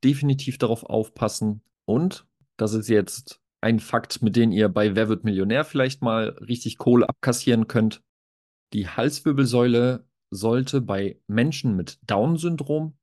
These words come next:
nicht manipuliert werden. Denn dort gibt es eine, ich sag mal, angeborene Instabilität der Halswirbelsäule,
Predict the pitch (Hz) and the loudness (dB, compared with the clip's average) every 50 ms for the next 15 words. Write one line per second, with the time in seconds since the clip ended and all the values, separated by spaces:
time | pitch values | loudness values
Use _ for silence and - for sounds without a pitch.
0 | _ _ _ _ _ - 90 95 104 120 135 139 - 139 139 139 131 135 - 127 | _ _ _ _ _ -8 -2 0 2 2 2 2 2 2 4 4 2 2 2 2
1 | 117 113 - - - 85 82 - - 85 87 _ _ _ _ _ _ _ _ _ | 2 2 0 -2 -10 -10 -10 -10 -12 -14 -16 _ _ _ _ _ _ _ _ _
2 | - 98 98 98 90 - - 120 120 143 160 - - - _ _ _ _ _ - | -6 -4 -2 -2 -2 0 2 2 4 2 0 -2 -6 -20 _ _ _ _ _ -4
3 | 131 131 - 135 - - - 107 107 113 117 107 - - _ _ _ - 107 95 | -2 0 0 -2 -2 -2 -2 0 2 2 2 2 0 -4 _ _ _ -6 -6 -4
4 | 92 117 131 160 - 160 156 151 - _ - - 175 180 185 180 147 143 151 151 | -2 -2 -2 -2 0 -2 -2 -2 -2 _ -4 -2 0 2 2 0 0 0 -2 0
5 | 135 147 139 135 127 135 - - 180 190 190 - - 131 120 123 123 120 120 120 | 0 0 0 -2 -2 -4 -4 -4 -4 -4 -4 -4 -4 -2 0 0 0 0 0 -2
6 | - 135 127 123 - - - 107 - 113 104 127 135 - - 151 143 143 147 135 | -2 -2 -2 -2 -4 -6 -6 -4 -2 -2 -2 -2 -2 -4 -4 -4 -2 -2 -2 0
7 | 131 131 127 135 139 160 185 208 | 2 2 2 2 0 -2 -4 -6